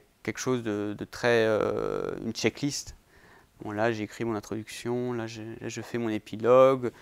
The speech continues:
mes petites transitions entre les chapitres sont bien faites. C'est, c'est un peu plus compliqué que ça, et je pense que vous vous en doutez. Et, euh,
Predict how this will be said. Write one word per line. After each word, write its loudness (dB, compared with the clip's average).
mes 2
petites -6
transitions -2
entre -4
les -4
chapitres -10
sont -8
bien -6
faites. -4
C'est, 6
c'est 2
un 8
peu -4
plus -2
compliqué -2
que -8
ça, 2
et -2
je -10
pense -14
que -14
vous -10
vous -12
en -6
doutez. -4
Et, 6
euh, 4